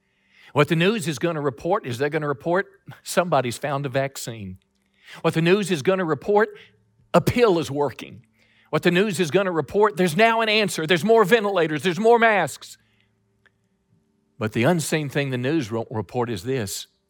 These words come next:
Is millions of people will make steps to Christ during this season. Millions of Christians will get serious about the life that they're living.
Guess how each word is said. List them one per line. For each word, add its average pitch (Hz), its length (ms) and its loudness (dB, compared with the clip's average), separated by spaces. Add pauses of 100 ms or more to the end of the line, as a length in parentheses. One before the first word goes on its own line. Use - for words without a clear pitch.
(720)
Is 82 100 -20
millions 135 480 -4
of 139 120 -14
people 117 360 -6
will 98 80 -8
make 110 240 -8
steps - 360 -10
to - 100 -14
Christ 104 500 -10
during 101 280 -12
this 104 120 -12
season. 98 460 -14 (600)
Millions 170 520 0
of 180 140 -6
Christians - 540 -10
will 123 100 -6
get 131 180 -4
serious 160 540 -4
about 127 300 -4
the 127 100 -4
life 131 320 -4
that 110 160 -12
they're 123 100 -12
living. 120 400 -10